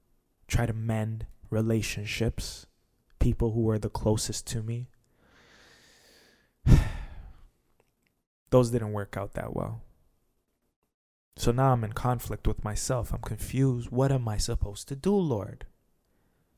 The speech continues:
Is this turmoil and these hardships and these disappointments and pain and hurt, are they gone too far that forgiveness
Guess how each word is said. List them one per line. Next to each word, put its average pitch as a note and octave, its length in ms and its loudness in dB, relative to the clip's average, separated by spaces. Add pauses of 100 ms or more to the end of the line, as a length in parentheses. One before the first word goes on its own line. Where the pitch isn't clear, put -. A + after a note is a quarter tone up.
(1800)
Is C#3+ 160 -2
this F3+ 160 2
turmoil D3 840 0
and A#2+ 200 -2
these C3 200 -4
hardships B2+ 760 0
and A2+ 120 -6
these B2 160 -4
disappointments B2 1200 -6
and G#2 240 -12
pain C#3 380 -2
and A2+ 100 -4
hurt, C#3 340 2
are A2+ 120 -4
they C#3 140 -2
gone C3 360 0
too C#3+ 260 -2
far B2+ 480 -2
that B2 160 -6
forgiveness C3+ 840 -4